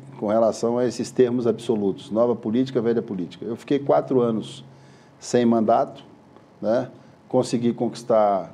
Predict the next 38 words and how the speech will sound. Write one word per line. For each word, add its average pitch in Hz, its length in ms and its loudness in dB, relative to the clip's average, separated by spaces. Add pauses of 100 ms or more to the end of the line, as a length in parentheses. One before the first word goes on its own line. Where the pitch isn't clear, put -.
(160)
uma 107 160 -2
votação 104 600 0
expressiva 107 520 -2
para 98 80 -10
o - 40 -14
Senado, 123 400 0
fui 131 120 0
o 110 60 0
mais 113 240 2
votado 101 460 0
do 98 100 -10
meu 101 180 -4
estado. 113 520 0 (500)
É, 104 300 2
venho 135 320 -2
trabalhando 117 800 0
com, 110 380 -4 (420)
com 120 80 0
as 107 120 2
mesmas 135 380 2
bandeiras 117 420 0
que 117 80 -14
me 113 100 0
deram 113 220 0
três 113 280 -2
mandatos 107 400 0
de 117 80 -14
deputado 107 340 -2
federal, 113 340 2
mas 156 160 -2
entrei 156 220 -2
na 160 80 0
política 147 340 -2
muito 160 180 -2
novo. 117 260 0
Não 123 60 0
me 147 120 2
considero 135 600 0